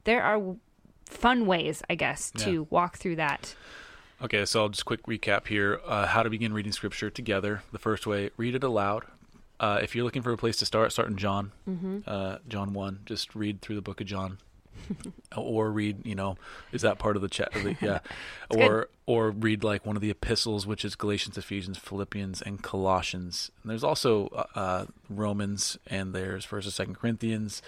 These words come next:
Speaker 2: Those are all good places to start.
Speaker 1: Mm-hmm.
Speaker 2: Don't start with Romans. It's a little heady if you, if you're new to this. Start with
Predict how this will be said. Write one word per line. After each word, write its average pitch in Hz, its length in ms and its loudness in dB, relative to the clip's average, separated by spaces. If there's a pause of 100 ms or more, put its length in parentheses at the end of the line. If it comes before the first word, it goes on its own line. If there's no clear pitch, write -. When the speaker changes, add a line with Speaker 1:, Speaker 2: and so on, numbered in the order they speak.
(440)
Speaker 2:
Those 123 180 2
are 123 100 8
all 120 180 8
good 113 240 2
places 117 360 2
to 107 80 -2
start. 117 420 4
Speaker 1:
Mm-hmm. 180 220 -4
Speaker 2:
Don't 156 120 6
start 180 180 6
with 113 140 4
Romans. 127 300 4
It's - 100 -8
a - 20 -2
little 127 140 4
heady 120 320 2 (100)
if - 200 -4
you, 113 160 -2
if 110 200 -4
you're 110 260 0
new 107 200 -2
to 107 60 0
this. 98 260 -2 (440)
Start 135 380 4
with 120 420 2